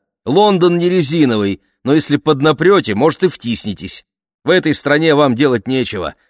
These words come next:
Даже Песков её так называет. Это страна. Пескова я как раз опознаю. Пресс-секретарь Путина. Похож на моего физрука.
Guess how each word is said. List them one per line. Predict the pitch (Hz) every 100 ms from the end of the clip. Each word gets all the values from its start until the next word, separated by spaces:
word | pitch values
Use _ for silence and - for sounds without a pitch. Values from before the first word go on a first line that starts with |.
| _
Даже | 143 143 139
Песков | - 151 - - 175 151 104
её | 110
так | 98 110 95
называет. | 104 113 110 78 73 _ _
Это | - 147 175 170
страна. | 147 - 113 107 87 82 - _ _ _ _ _ -
Пескова | 117 - - 226 120 71 -
я | 101 123
как | 120 104
раз | 127 -
опознаю. | 120 107 117 92 98 71 65 - _ _ _ _ _
Пресс-секретарь | 120 160 - 143 139 147 151 131
Путина. | - 143 107 73 69 _ _ _ _
Похож | 113 113 165 156
на | 135
моего | 135 139 143
физрука. | 143 127 143 - 82 76